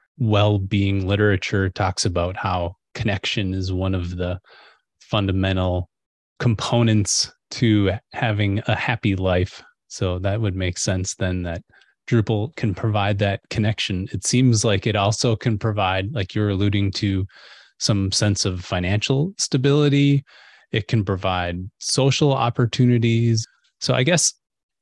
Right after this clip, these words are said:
I, I wonder too, like, in what way that Drupal is providing these positive experiences.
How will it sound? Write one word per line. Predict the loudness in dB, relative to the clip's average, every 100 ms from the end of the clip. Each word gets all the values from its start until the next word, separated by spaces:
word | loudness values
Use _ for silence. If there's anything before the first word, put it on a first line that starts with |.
| _
I, | -2 0 0
I | 2
wonder | 4 4 4 4 2 0 -2
too, | 2 4 4
like, | 0 -2 0
in | 2 2 2
what | 0 0
way | -2 0 2 2 2 0 -4 -10 _ _ _ _ _ -2
that | -2 -2
Drupal | 0 0 0 -4 -4 -2
is | -2 -2 -8 -10 -14 _ _ _ _ -2
providing | 2 2 2 2 2
these | 2 -2
positive | -4 0 2 2 0 0
experiences. | -4 -4 0 0 0 -6 -10 -12 -12